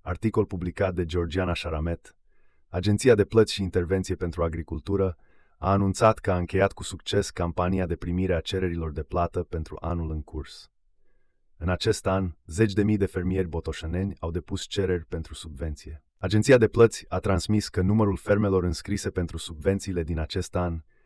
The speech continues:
a depășit pragul de șapte sute treizeci de mii de exploatații la nivel național.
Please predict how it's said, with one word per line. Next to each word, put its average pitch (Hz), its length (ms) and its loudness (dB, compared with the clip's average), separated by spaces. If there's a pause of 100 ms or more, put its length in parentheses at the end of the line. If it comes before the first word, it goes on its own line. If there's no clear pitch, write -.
(160)
a - 120 -6
depășit 92 420 -2
pragul 98 380 4
de 87 100 -2
șapte - 380 -2
sute 92 280 -4
treizeci 90 420 -2
de 80 100 -4
mii 87 140 0
de 82 100 -4
exploatații 80 840 -6
la 80 140 -6
nivel 82 280 -4
național. 76 600 -8